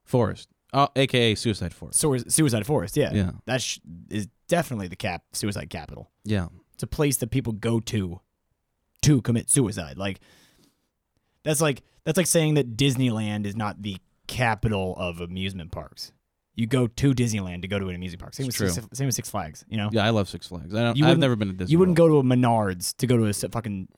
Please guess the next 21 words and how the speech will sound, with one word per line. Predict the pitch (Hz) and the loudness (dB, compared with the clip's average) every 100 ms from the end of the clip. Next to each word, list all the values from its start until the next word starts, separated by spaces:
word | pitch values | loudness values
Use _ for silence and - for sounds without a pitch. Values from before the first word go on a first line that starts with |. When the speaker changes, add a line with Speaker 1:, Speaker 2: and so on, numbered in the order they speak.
| _ _ _ _ _ _ _ 127 | _ _ _ _ _ _ _ -6
Speaker 2:
you | |
know, | 107 90 98 _ _ _ _ _ _ _ _ _ _ _ - | -6 -6 -10 _ _ _ _ _ _ _ _ _ _ _ -10
Speaker 1:
I | 120 | -6
think | 151 | -4
that's | 131 | -2
an | 127 113 | -2 -2
Speaker 2:
r-, | 117 | -2
Speaker 1:
apt | - | 0
Speaker 2:
adventure, | 127 120 127 120 139 120 113 | -2 2 4 4 4 2 0
Speaker 1:
comparison. | 117 | -2
Speaker 2:
adventure | 117 120 110 | -2 -2 -4
park | 92 - 95 98 | -8 -6 -6 -6
and | 92 90 | -8 -4
rides | 98 92 98 104 | -4 -2 -4 -6
Speaker 1:
Uh, | |
Speaker 2:
and | 87 | -2
shit. | |
Speaker 1:
twenty-six | 156 208 214 175 151 - - - | 2 2 2 0 -2 -6 -12 -4
young | 113 117 | -2 0
men | 107 104 92 | 0 0 -2
died, | 95 87 | -4 -6